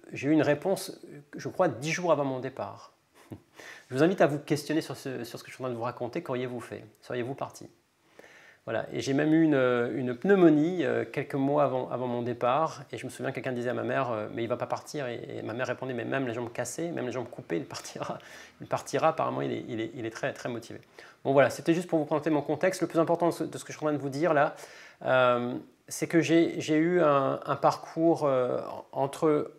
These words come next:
entre le moment où il m'était clair que je voulais me, me rendre au service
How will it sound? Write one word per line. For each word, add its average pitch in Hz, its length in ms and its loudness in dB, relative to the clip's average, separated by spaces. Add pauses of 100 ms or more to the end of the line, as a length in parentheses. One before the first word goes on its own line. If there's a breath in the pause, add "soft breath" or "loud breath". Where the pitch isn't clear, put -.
(480)
entre 147 300 0
le 156 60 4
moment 175 460 6
où 165 360 4
il 139 120 0
m'était 147 220 0
clair 160 320 2
que 143 100 -4
je 139 120 -4
voulais 143 260 2
me, 147 140 4
me 143 280 0
rendre 147 320 4
au 139 60 2
service 147 600 -2